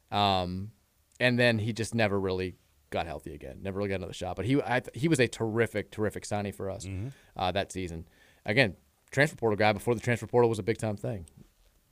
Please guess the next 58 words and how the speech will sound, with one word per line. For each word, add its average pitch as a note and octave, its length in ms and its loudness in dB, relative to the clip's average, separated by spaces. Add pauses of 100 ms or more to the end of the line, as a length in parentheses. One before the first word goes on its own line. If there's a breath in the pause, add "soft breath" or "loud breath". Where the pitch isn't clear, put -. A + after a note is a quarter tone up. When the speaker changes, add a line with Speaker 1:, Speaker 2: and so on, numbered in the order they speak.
(100)
Speaker 2:
When A#2+ 160 -4
you G#2+ 100 0
actually F#2+ 240 -4
had F#2+ 40 -10
to F2+ 120 -12
sit F#2 140 -10
out F2+ 200 -6 (560)
in E2+ 60 -14
a D#2 60 -12
transfer. C#2+ 500 -18 (220)
Speaker 1:
Well, B2 180 2
I D3 60 6
think D3 140 4
he F#3 120 0
would, D#3+ 260 4
he D3 240 2
was D3+ 200 8 (480)
a B2+ 100 0
grad C3+ 380 10
transfer, D#2 560 -2
and, G#2 80 -2
like, G#2 140 -2
that B2 180 6
rule B2 160 6
had G#2 80 4
just G#2+ 160 0
become G#2 200 -2
a E2+ 60 -2
thing. D#2+ 380 -4
Speaker 2:
Oh, F2 100 -2
yeah. D2+ 200 -8 (120)
Speaker 1:
Where G#2+ 140 4
it G2+ 80 0
was G2 140 -4
still, G#2 340 2
like, F2+ 260 -2 (160)
you A#2 140 -2
could G#2+ 120 -4
play G#2 140 2
immediately G2 320 0
if E2+ 100 -6
you F#2+ 60 -2
were F2+ 80 0
a E2+ 60 -4
grad F2 240 -4
transfer. F#2+ 240 -4
Speaker 2:
What B3+ 80 -2
if C#3 80 -8
George E3 260 0
Karl's G#2 360 -4
kid G#2+ 200 -8
in F#2+ 100 -10
basketball, E2 420 -10
the E2 60 -10
one D#2+ 120 -10
that D2+ 100 -14
kinda E2 200 -12
really D#2+ 340 -14